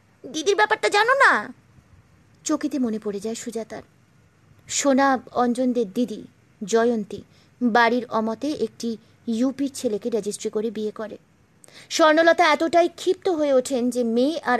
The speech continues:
অবাঙালি জামাইকে দত্ত ম্যানশনের চৌহদ্দিতে ঢুকতে দেননি। বছর কয়েক মোটামুটি কাটার পর শ্বশুরবাড়িতে প্রচণ্ড অশান্তি শুরু হয়েছে জয়ন্তীর।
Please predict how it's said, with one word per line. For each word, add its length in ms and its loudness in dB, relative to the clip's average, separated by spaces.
অবাঙালি 460 0
জামাইকে 400 -2
দত্ত 280 -4
ম্যানশনের 460 -8
চৌহদ্দিতে 580 -4
ঢুকতে 280 -10
দেননি। 340 -12
বছর 280 2
কয়েক 200 -2
মোটামুটি 380 0
কাটার 280 0
পর 260 0
শ্বশুরবাড়িতে 600 0
প্রচণ্ড 360 -4
অশান্তি 400 -4
শুরু 220 -12
হয়েছে 260 -8
জয়ন্তীর। 420 -10